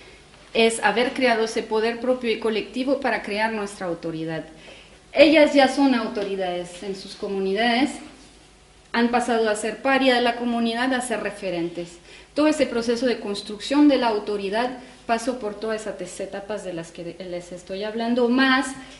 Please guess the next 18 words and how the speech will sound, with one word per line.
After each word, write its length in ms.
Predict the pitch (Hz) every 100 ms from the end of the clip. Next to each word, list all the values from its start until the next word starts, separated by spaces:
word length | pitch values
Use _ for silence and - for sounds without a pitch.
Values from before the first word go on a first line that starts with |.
| - - -
esa 400 | 277 277 262 247
última 480 | 285 277 285 277 262
etapa 420 | 277 247 240 233
que 300 | 277 233 226
es 160 | 220
la 100 | 269
exposición 640 | 240 - 240 220 220 233 220
pública, 440 | 254 208 175 - 156 - - - - - - - - - - -
pero 220 | 240 240 240
no 220 | 269 311
desde 340 | 277 262 254
la 220 | 226 220
culpa, 500 | - 240 233 233 233 233
ni 180 | 285
desde 340 | 294 277 233 254
el 100 | 247
pe-, 320 | - 233 233
permiso 680 | 247 220 233 247 240 269